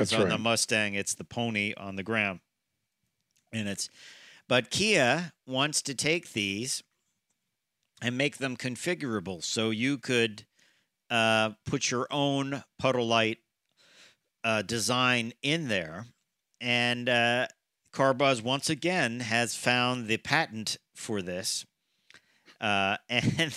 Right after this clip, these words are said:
Speaker 1: what they wanna do is you could,
Speaker 2: <laughs>
Speaker 1: uh, you know, use additional branding. Uh, you could pla-, replace the standard projection with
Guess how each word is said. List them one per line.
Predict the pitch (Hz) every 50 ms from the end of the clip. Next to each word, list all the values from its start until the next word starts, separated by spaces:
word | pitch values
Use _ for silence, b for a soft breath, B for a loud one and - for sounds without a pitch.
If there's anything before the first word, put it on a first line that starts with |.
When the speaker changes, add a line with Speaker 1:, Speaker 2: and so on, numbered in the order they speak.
| - 160
Speaker 1:
what | 160 170 175 170
they | 165 160 160
wanna | 156 160 156 151 151
do | 135 143 175 180 175 156
is | 135 127 123 - 175
you | 131 131
could, | - - 131 131 127 113 113 - - _ 392
Speaker 2:
<laughs> | - - - - _ _ _ -
Speaker 1:
uh, | 123 117 113 110 110 113 - - - - - - - - 78 - - 127 147 - _ _ _
you | 160 165 160
know, | 147 131 123 127
use | 131 127 131 135 139 139 117
additional | 120 113 101 110 113 107 - - 107 101 95
branding. | - 143 156 160 160 165 160 156 156 156 156 156 156 147 - _ _ _ _ _ _ _ _ -
Uh, | 104 104 98 101
you | 101 104 101
could | - 107 92 - -
pla-, | 107 110 120 120 123 -
replace | 110 110 107 98 - 113 117 113 104 - - -
the | - 101 98
standard | - - 127 123 123 127 120 123 113 -
projection | - 117 104 90 107 117 120 120 - - 127 127 123 120 113
with | 104 104 101 - - -